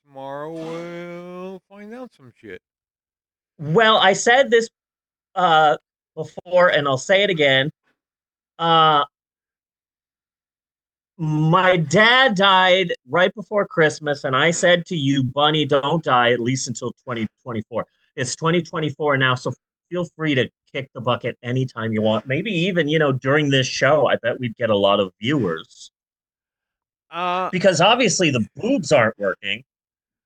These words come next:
Speaker 1: we would already have to have a lot of viewers.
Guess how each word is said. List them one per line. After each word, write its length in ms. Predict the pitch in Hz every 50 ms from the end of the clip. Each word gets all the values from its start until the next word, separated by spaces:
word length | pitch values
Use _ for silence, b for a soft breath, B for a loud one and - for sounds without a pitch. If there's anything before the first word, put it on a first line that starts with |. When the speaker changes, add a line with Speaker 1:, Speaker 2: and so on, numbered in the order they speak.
| _ _ _ _ _ _
Speaker 1:
we 340 | 139 143 151 196 233 247 254
would 220 | 226 233 226 214
already 560 | - - 190 196 190 190 190 185 175 170 165
have 280 | 135 123 139 151 151 - _ _
to 80 | 139 120
have 800 | 110 - - - 123 127 127 123 131 139 139 143 147 143 135 131 _ _
a 80 | 135 143
lot 320 | 151 151 147 147 147 147
of 160 | 147 143 139 123
viewers. 840 | 131 139 143 147 147 147 151 151 147 147 147 151 151 _ _ _